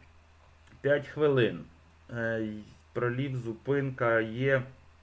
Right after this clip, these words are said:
Е, далі об'єми якісь є. Є п'ятихвилинна бичка і є у нас п'ятихвилинний злом структури.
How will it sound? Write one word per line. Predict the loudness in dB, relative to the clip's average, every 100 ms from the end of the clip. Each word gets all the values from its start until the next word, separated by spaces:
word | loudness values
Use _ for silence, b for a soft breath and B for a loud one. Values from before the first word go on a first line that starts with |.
| -20 -20 -20 -20 -14
Е, | -8 -6 -6 -6 -2
далі | 0 0 -4
об'єми | -6 -4 -2 0 0
якісь | -4 -6 -8 -8 -8 -12
є. | -8 -4 -2
Є | -2 -2
п'ятихвилинна | -2 -6 -4 -4 -4 -8 -16 -20 -20 -20 -16 -6 -2 0 0 0 0 0 0 -2 -4 -8 -6 2
бичка | 4 2 -2 -12 -4 0 2 0 -6
і | -6 -6
є | -6 -2 0 0
у | -2 -2
нас | -2 -4
п'ятихвилинний | -8 -8 -8 -6 -4 0 -2 -2
злом | -6 -8
структури. | -10 -18 -20 -18 -18